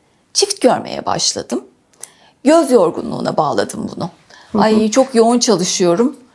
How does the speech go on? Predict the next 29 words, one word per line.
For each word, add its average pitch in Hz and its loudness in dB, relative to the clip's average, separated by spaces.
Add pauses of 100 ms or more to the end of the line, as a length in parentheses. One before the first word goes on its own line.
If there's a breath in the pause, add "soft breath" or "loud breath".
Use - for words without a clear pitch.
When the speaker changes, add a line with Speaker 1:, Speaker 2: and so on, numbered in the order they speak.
(260 soft breath)
Speaker 1:
Gözlerim 220 2
yoruldu 185 2
herhalde. 190 2 (180)
Biraz 240 2 (280)
dikkat 277 2
edeyim." - -2 (320)
Speaker 2:
Hı 180 -2
hı. 151 -4
Speaker 1:
Ama 294 2
bir 240 2
şeye 202 2
de - -4
dikkat - 0
etmedim - -4
bu - -4
arada. - -2 (320 loud breath)
Çünkü 285 -2
bir 285 -2
çift - -4
görüyorum, 185 0 (260)
sonra 226 2
geçiyor. 220 0 (1000 loud breath)
Sonra 392 2
yavaş 359 4
yavaş, 208 0
bunlar 190 0
yavaş 196 2
yavaş 180 -4
oluyor, 262 0